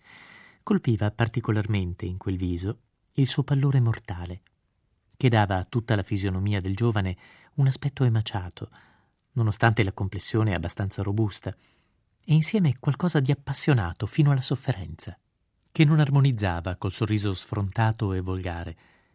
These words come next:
e con lo sguardo tagliente e presuntuoso. Era vestito con abiti pesanti, avvolto in un largo mantello imbottito di astracan nero,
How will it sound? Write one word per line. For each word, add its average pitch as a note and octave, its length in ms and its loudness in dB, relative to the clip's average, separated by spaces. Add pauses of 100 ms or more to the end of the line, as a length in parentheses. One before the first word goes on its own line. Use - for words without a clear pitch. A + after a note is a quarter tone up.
e A#2 120 -4
con A2 140 0
lo G2+ 80 0
sguardo G2+ 460 2
tagliente F#2 720 -6
e - 140 -8
presuntuoso. F2 760 -10 (1400)
Era D3 220 4
vestito A#2 440 0
con G#2+ 160 2
abiti G#2+ 280 2
pesanti, F2 680 -6 (600)
avvolto G#2 480 0
in F#2+ 100 -4
un F#2+ 100 -2
largo G#2 260 2
mantello F#2+ 420 -2
imbottito F#2+ 640 -4
di F2+ 120 -4
astracan F#2+ 520 -6
nero, F#2+ 340 -4